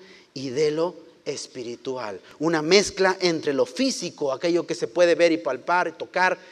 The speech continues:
y aquello que no se puede ver. ¿Cuántos dicen amén, hermanos? Vamos al tercer día, Génesis uno, nueve al diez.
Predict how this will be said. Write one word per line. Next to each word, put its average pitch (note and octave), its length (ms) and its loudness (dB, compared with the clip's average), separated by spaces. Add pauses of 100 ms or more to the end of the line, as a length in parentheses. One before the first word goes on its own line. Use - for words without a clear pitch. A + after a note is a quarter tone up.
(160)
y D#3+ 80 -2
aquello E3 540 4
que C3+ 120 2
no D#3 540 0
se - 220 -6
puede B2+ 440 -4 (300)
ver. A#2 220 -8
¿Cuántos A3 280 0
dicen D#3 300 0
amén, C3 300 -2
hermanos? G2+ 500 -12 (800)
Vamos E4+ 320 6
al A3+ 140 10
tercer B3 400 10
día, C4+ 320 10
Génesis A#3+ 560 2
uno, A3+ 400 8 (160)
nueve A3 400 6
al A3 200 4
diez. C4 680 2